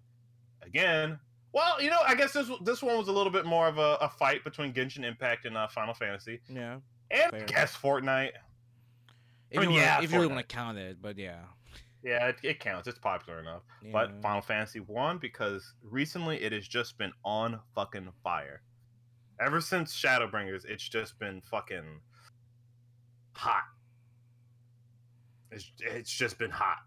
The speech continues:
Speaker 1: Like, you can't, no one can deny that it's the best M M O right now.
Speaker 2: I mean, the queue times could probably tell, tell it by
Speaker 1: Well,
Speaker 2: itself.
Speaker 1: uh, I mean, yeah, it's, that's gonna
Speaker 2: <laughs>
Speaker 1: happen for the next couple weeks, probably. It's been getting better. It's been getting better, but still
Speaker 2: I mean, it just shows how
Speaker 1: pretty
Speaker 2: many people are
Speaker 1: fucking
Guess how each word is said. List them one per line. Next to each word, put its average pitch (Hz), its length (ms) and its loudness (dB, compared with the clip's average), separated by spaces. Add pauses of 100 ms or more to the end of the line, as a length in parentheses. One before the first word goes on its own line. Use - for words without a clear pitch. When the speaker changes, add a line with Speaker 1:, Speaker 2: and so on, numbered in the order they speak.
Speaker 1:
Like, 92 200 -10
you 110 100 -8
can't, 131 460 0 (360)
no 147 240 2
one 156 160 2
can 156 180 -4
deny 104 800 2
that 98 320 -6
it's - 460 -12 (1040)
the 120 160 0
best 110 280 0
M 95 100 -2
M 87 100 -6
O 78 120 -4
right 67 200 -12
now. 69 140 -20 (180)
Speaker 2:
I 120 60 -10
mean, 131 120 -8
the 120 60 -8
queue 147 220 -4
times 110 320 -4
could 104 120 -10
probably 101 320 -4
tell, 92 360 -8 (100)
tell 107 180 -8
it 95 60 -10
by 92 100 -8
Speaker 1:
Well, 180 80 0
Speaker 2:
itself. 92 220 -6
Speaker 1:
uh, 95 280 2
I 110 40 -2
mean, 104 140 0
yeah, 85 240 -2
it's, 92 320 -2
that's 101 280 -4
gonna 98 260 0
Speaker 2:
<laughs> - 40 -14
Speaker 1:
happen 98 300 -4
for 95 160 -6
the 92 60 -6
next 90 200 -4
couple 85 240 -4
weeks, 82 240 -8
probably. 65 440 -8 (420)
It's - 80 -20
been 233 180 2
getting 269 200 0
better. 135 300 4
It's - 100 -20
been 151 120 -4
getting 151 200 -2
better, 120 340 -2
but 87 220 -6 (240)
still 120 200 0
Speaker 2:
I 175 60 4
mean, 170 80 4
it 147 40 0
just 139 120 0
shows 170 120 6
how 135 60 2
Speaker 1:
pretty 127 100 4
Speaker 2:
many 139 100 2
people 135 160 4
are 127 40 2
Speaker 1:
fucking - 40 -2